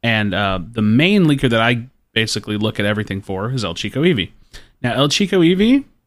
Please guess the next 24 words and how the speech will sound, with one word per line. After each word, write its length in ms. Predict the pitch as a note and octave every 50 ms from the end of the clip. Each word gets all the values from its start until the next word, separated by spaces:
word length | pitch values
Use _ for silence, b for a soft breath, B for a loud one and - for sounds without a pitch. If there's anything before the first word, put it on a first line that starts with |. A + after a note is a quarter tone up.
| _ _ -
has 160 | C3 B2+ A#2+
done 180 | A#2 B2+ B2 B2+
a 40 | B2
little 180 | A#2+ A#2 A2+
bit 120 | G#2+ A2+ G#2+
of 80 | G#2+
trolling. 500 | - - G#2+ G2 G2 F#2+ F#2 F2 E2+ F2 - _ _ _ _ _ _ _ _ _ _
That 280 | - C3+ C#3 C#3+ B2+ -
said, 580 | - - - G3 G#3 F#3 D3 B2 A2+ A2+ A#2+ - _ -
the 140 | B2+ B2
couple 360 | - - - E3+ E3+ - G#3 G3
of 60 | F3
times 260 | - - E3 E3 D#3 D3
that 80 | C3
El 100 | B2+ C3
Chico 280 | B2+ - C#3+ C3 - C3+
Eevee 260 | A#2 A2 A#2+ C3 C3+ B2+
has 160 | C3 A#2 G#2+
done 180 | A2 G#2+ G#2
trolling 560 | G#2 - - A2+ A#2 B2 C3+ D3 D#3 E3 E3+ F3 b b b b b
has 280 | - C3+ B2+ B2 A#2
been, 300 | A2+ G#2+ B2 B2 B2 B2+
like, 420 | A#2 A#2 A2+ A2 G#2+ F#2 - - _ _ _ _ _ _ _ _ _ _ -
um, 680 | A2 A2 G#2+ G#2 G#2 G2 F#2+ F#2+ F#2 F#2 F2+ - -